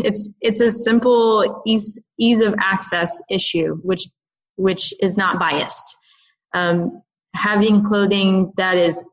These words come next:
inaccessible is not biased to race or gender or sexual preference or political stance. It's, it's a problem everybody has. Um, so the more people express what their issue are,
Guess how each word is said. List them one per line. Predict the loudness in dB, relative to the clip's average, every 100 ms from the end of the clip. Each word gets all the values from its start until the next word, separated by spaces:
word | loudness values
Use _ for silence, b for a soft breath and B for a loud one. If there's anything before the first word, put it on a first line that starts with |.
| -4
inaccessible | -2 -2 -2 -2 -2 0 2 2
is | 2 0
not | 0 0
biased | -2 0 0 0 -4 -4
to | 0 2
race | 4 2 2 -2 -8 -2
or | -2
gender | 0 0 2 2 2 -2 b b b -4
or | -2
sexual | -2 -2 0 0
preference | 0 -2 0 -2 -2 -2
or | -2
political | 2 2 2 0 -2
stance. | -2 -4 -4 -6 -20 _
It's, | -4 -4 -6 -16 -8
it's | -4 -4
a |
problem | -2 0 2 2 2 0 -4
everybody | 0 2 2 2 0
has. | -2 -6 -8 -20 -20 _ _ _ _ -4
Um, | 0 2 0 -2 -6
so | -10 -2 2 4 4 2
the | 2
more | 2 2
people | 2 0 2 2 4 2 -2
express | -6 -6 -4 -2 -2 -4 -8 -6
what | -4 2
their | 2
issue | 2 0 2
are, | 2 2 -2